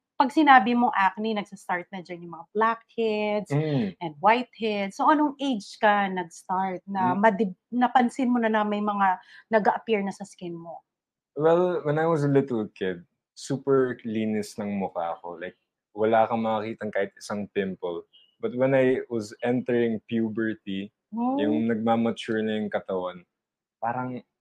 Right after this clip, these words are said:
Speaker 2: dumadami na may mga pimples. Pimples dito, dito, sa forehead, uh, under the nose, on the nose. So I was getting worried kasi,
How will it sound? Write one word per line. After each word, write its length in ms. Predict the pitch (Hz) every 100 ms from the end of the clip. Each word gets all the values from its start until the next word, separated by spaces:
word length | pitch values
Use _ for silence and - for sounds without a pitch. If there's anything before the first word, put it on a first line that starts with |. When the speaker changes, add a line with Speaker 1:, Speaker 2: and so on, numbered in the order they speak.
| -
Speaker 2:
dumadami 640 | 107 120 123 113 113 117 117
na 80 |
may 160 | 117 117
mga 240 | 110 107 -
pimples. 720 | 104 95 90 101 101 95 - _ _
Pimples 640 | 113 113 107 113 107 104
dito, 400 | - 104 101 107
dito, 560 | 101 101 101 104 101 101
sa 160 | - 101
forehead, 640 | - 98 101 101 101 98 - _ _ _ 92
uh, 240 | 92 87 -
under 320 | 104 101 101
the 120 | 95
nose, 520 | 98 101 104 104 - -
on 240 | 117 117 110
the 80 | 113
nose. 480 | 110 110 110 - _ _ _ _
So 240 | - 139 139
I 40 |
was 200 | 147 123
getting 320 | 135 135 135
worried 480 | 107 101 104 110 104
kasi, 480 | 107 - 104 95